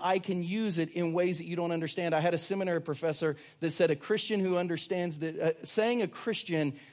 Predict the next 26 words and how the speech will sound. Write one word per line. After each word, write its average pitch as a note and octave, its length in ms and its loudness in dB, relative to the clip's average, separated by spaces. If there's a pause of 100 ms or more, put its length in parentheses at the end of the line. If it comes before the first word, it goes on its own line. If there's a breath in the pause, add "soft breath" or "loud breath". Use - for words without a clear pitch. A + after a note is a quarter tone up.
(120)
should E3 280 -2
totally G3+ 400 4
comprehend E3 1080 -2
the D3 200 2 (220)
doctrine E3+ 400 2
of D3+ 80 0
the C#3+ 80 -2
Trinity C#3+ 480 -2 (220 loud breath)
is D3 180 -2
like D#3 180 2
saying F3 360 0
your D#3+ 100 0
dog D3+ 400 2
could D3+ 140 -4
do D3 80 0
your C#3 160 -2
math C#3 260 -4
homework. A#2 460 -8 (240 soft breath)
They E3 180 6
just G3 340 4
exist F3+ 560 2 (100)
on E3 180 2
totally G3 460 2
different F3 360 -2
levels D#3 420 2 (260 loud breath)
of D#3+ 160 4